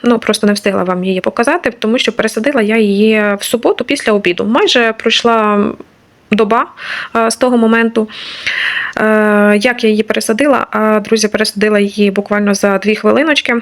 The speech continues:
тому що я вийняла її із, е, ось такого, бачите, пластикового, пластикового ось такого стаканчику,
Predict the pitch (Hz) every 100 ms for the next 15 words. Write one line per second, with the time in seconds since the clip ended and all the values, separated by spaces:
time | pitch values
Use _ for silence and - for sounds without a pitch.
0 | - 226 220 226 214 202 214 202 190 214
1 | 220 196 190 202 196 208 196 - - 208
2 | 208 202 202 196 202 - _ - - -
3 | _ _ - - 220 240 - 226 208 190
4 | 202 - - - - - - - - -
5 | _ _ - - - 202 220 - 202 -
6 | - 220 214 208 208 202 196 196 202 _
7 | - - 226 214 202 190 196 196 208 -
8 | 214 208 208 226 262 403 - -